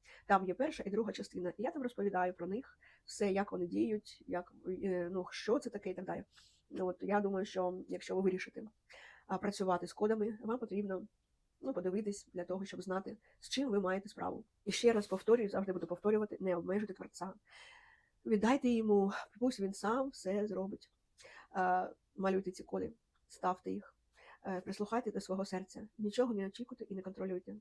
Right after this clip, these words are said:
Я бажаю вам успіхів в роботі з кодами. Живіть серцем, слухайте серце,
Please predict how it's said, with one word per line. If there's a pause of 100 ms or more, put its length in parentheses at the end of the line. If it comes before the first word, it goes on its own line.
(160)
Я
бажаю
вам
успіхів (580)
в
роботі
з
кодами. (1300)
Живіть
серцем, (280)
слухайте
серце,